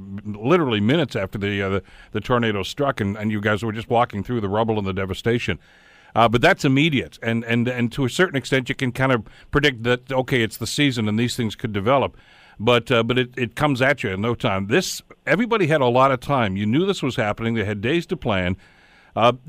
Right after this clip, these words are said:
do they t-, do they take it seriously? I mean, I, I, I don't mean to be flippant about that, but you look at the number of people, Jacqueline, that stayed and did not try to get away from this right now, and, and you wondered, uh, the, okay, fine, they were concerned about the hurricane, in other words, the wind,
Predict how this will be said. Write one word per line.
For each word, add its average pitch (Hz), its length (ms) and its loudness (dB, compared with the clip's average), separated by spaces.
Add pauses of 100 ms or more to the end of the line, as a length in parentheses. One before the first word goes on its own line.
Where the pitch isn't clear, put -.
do 151 140 2
they 147 120 2
t-, 180 200 0
do 156 260 -2
they 151 80 2
take - 340 -4
it 294 100 -8
seriously? 170 600 0
I - 20 0
mean, 160 160 0
I, 165 120 0
I, 170 280 -4
I 170 80 0
don't 185 180 -2
mean 175 120 2
to 156 80 0
be 139 80 -2
flippant 180 360 0
about 98 220 0
that, 98 180 0
but 113 140 2 (340)
you 131 140 -8
look 208 140 -2
at 247 100 -6
the 175 60 -2
number 156 240 2
of 113 100 -2
people, 151 220 -2
Jacqueline, 110 400 0
that 110 180 -2
stayed 123 560 2
and 107 140 -4
did 123 160 0
not 135 240 4
try 113 200 2
to 101 80 -2
get 98 140 -4
away 95 240 0
from - 160 -6
this 87 220 -6
right 95 160 -2
now, 90 260 -4 (340)
and, 123 160 -2
and 143 160 0
you 131 120 2
wondered, 127 500 0
uh, 127 100 -12
the, 127 240 -6
okay, 139 300 2
fine, 131 320 0
they 113 100 0
were 113 60 -4
concerned 131 400 -2
about 123 220 0
the 107 140 -2
hurricane, 127 420 0
in 95 120 0
other 113 160 2
words, 107 200 -2
the 101 80 -2
wind, 117 320 0